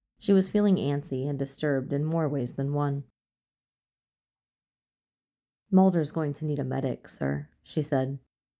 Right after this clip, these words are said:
The S A C gave Mulder a brief once-over and turned. "Roberts," he barked, "I need someone to bag that knife." He turned back to them.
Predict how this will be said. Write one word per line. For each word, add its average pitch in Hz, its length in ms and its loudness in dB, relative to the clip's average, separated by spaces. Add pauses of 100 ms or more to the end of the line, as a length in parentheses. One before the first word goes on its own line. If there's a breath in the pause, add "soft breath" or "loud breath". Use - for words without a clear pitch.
(440)
The 151 160 6
S 139 160 0
A 139 80 2
C 147 240 -2
gave 147 220 0
Mulder 135 340 0
a 143 60 0
brief 139 340 -2
once-over 135 540 -2
and 147 240 -4
turned. 143 400 -2 (680)
"Roberts," 165 560 0 (160)
he 151 100 -2
barked, - 380 0 (460)
"I 202 100 2
need 202 220 4
someone 175 260 4
to 143 80 2
bag 139 320 2
that 135 180 -2
knife." 139 440 -2 (580)
He 156 120 -2
turned 139 320 -2
back 131 240 -2
to 143 140 -2
them. 139 300 -4